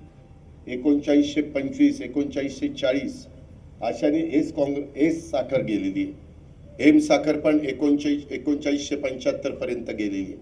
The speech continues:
आणि त्याच्यातनं काटकसरीनं कारखाने चालून, मला आत्ताच वीर धवल जगदाळे सांगत होते, त्यांचा भाव अठ-, अठ्ठावीसशे पंच्याहत्तर रुपये निघालेला आहे, त्याच्यातले अठ्ठावीसशे रुपये दिलेले होते आणि एकोणतीस तारखेला त्यांनी पंच्याहत्तरचं पेमेंट काढलंय,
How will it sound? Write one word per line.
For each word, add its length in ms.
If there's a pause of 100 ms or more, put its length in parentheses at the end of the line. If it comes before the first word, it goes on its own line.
(720)
आणि 180
त्याच्यातनं 640
काटकसरीनं 720
कारखाने 480
चालून, 340 (480)
मला 140
आत्ताच 360
वीर 140
धवल 220
जगदाळे 380
सांगत 360
होते, 220
त्यांचा 300
भाव 380 (600)
अठ-, 600
अठ्ठावीसशे 520
पंच्याहत्तर 520
रुपये 300
निघालेला 440
आहे, 80 (680)
त्याच्यातले 380
अठ्ठावीसशे 500
रुपये 240
दिलेले 320
होते 460 (520)
आणि 160
एकोणतीस 500
तारखेला 340
त्यांनी 260
पंच्याहत्तरचं 720
पेमेंट 420
काढलंय, 320